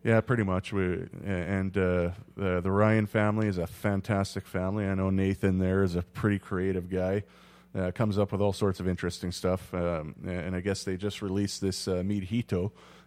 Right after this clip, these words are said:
that I'm really looking forward to trying to get here, but, uh, I guess they must have pre-sold the, their entire first batch. So, uh, I think our,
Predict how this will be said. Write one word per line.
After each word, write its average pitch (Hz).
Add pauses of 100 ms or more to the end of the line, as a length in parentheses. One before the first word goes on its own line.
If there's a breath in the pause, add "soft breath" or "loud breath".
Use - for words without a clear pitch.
(120 loud breath)
that 90
I'm 90
really 120
looking 110
forward 98
to 95
trying 101
to 92
get 90
here, 95
but, 92
uh, 87
I 95
guess 98
they 95
must 95
have -
pre-sold 92 (280 loud breath)
the, 92
their 92
entire 92
first 95
batch. 90
So, 87 (360 loud breath)
uh, 98
I 107
think 110
our, 92